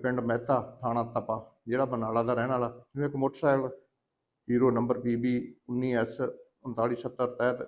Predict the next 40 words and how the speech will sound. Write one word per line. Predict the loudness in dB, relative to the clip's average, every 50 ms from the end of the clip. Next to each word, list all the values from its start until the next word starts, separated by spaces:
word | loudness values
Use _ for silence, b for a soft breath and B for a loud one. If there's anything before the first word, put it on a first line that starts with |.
| -14 -14 -10 -8
ਗ੍ਰਿਫਤਾਰ | -8 -6 -6 -6 -6 -4
ਕਰਕੇ | -6 -6 -6 -6 -6 -6 -6 -8 -12 _ _ -6
ਇਸ | -6 -4
ਪਾਸੋਂ | -2 -2 -2 0 0 0
ਅਸੀਂ | 0 0
ਨੱਬੇ | -2 -2 -2 0 2 2 2
ਗ੍ਰਾਮ | 4 2 0 0 0
ਜਿਹੜੀ | -2 -2 -2 -2 -2
ਆ | -4 -6 -12 _ _ _ _ _ _ 0 0
ਹੈਰੋਇਨ | 2 2 2 2 2
ਜਿਹੜੀ | 0 2 0 0
ਬਰਾਮਦ | 0 -2 -4 -4 -4 -6
ਕੀਤੀ | -8 -8 -8 -6 -6 -6
ਆ | -6 -6 -8 _ _ _ _ _ _ _ _ _ _ _ 2
ਤੇ | 2 4 4 4 2 -2 -6 -12 -10 -4 0
ਇਹਦੇ | 2 4 4 6 6 6 6 6 4 2 -4 -10 -10 -2
ਖਿਲਾਫ | 2 2 2 2 2 0
ਹੀ | -2
ਮੁਕੱਦਮਾ | -2 0 -2 -2 0 0
ਨੰਬਰ | 0 0 0 2
ਉਨਤਾਲੀ | 0 0 0 0 0 0 0 0 -2 -4 -6 -8 -12 _ _ _ _ _ _ -10 -8
under | -6 -6 -6
section | -4 -4 -4 -4 -4 -4 -6 -6 -6 -6 -12 -16
ਇੱਕੀ | -14 -8 -6 -6
ਬੀ | -4 -4 -4 -6 -4 -4 -4
ਐਨ | -4 -4 -6
ਡੀ | -6
ਪੀ | -6 -4 -6
ਐਸ | -6 -6 -8 -12 -10 -8
ਥਾਣਾ | -6 -6 -6 -6
ਫੂਲ | -8 -10 -12 -14 -12 -10
ਦਰਜ | -10 -12 -12 -12
ਕਰਕੇ | -16 -16 -16 -14 -14 -16 -16 _ _ _ _ -8
ਇਸ | -8 -6 -6
ਨੂੰ | -4 -4
ਵੀ | -4 -4
ਅਸੀਂ | -6 -8 -10 -10 -8
ਗ੍ਰਿਫਤਾਰ | -10 -10 -10 _ -16 -18 -18
ਕਰ | -18 _ _ _ _ _ -8 -8 -8
ਲਿਆ। | -8 -12 -18